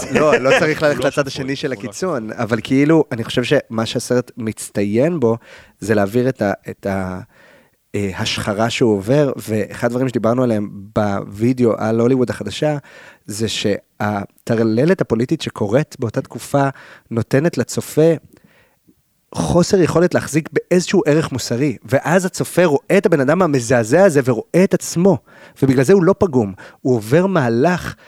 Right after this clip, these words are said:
Speaker 1: מלהיות ה-average Joe, הבן אדם שמספר בדיחות ואומר, אה, "כן, ה-, הרישיון שלי נקי כמו המצפון שלי", בתחילת הסרט, לבן אדם שרוצח ומגיע למה שאפשר להתווכח האם הוא אמיתי או לא,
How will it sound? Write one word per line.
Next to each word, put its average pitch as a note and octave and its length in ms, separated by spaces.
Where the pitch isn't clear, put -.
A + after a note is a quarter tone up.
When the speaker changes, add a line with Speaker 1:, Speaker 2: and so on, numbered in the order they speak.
Speaker 1:
מלהיות B2+ 380
ה-average D#3 440
Joe, A2+ 300
הבן B2+ 120
אדם D3 180
שמספר C#3+ 720
בדיחות C#3+ 300
ואומר, C3 360
אה, A#2+ 220
"כן, D#3 280
ה-, A2 300
הרישיון G#2+ 760
שלי B2 200
נקי A#2+ 260
כמו B2 140
המצפון D3+ 520
שלי", A#2 340
בתחילת A#2+ 380
הסרט, G3 340
לבן C#3 300
אדם A#2+ 380
שרוצח C3+ 1040
ומגיע C#3 800
למה C3 1080
שאפשר B2+ 320
להתווכח A2+ 460
האם A#2 120
הוא A#2 80
אמיתי A2 240
או B2+ 80
לא, G3+ 300